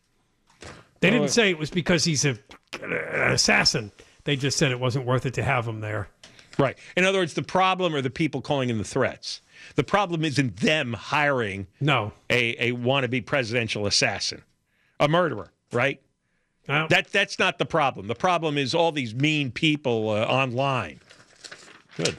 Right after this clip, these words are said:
Speaker 2: Lord.
Speaker 1: He's apparently had, uh, people do. He's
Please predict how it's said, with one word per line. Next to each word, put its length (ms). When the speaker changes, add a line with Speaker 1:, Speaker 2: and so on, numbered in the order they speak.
Speaker 2:
Lord. 360
Speaker 1:
He's 160
apparently 460
had, 320
uh, 300
people 280
do. 300
He's 580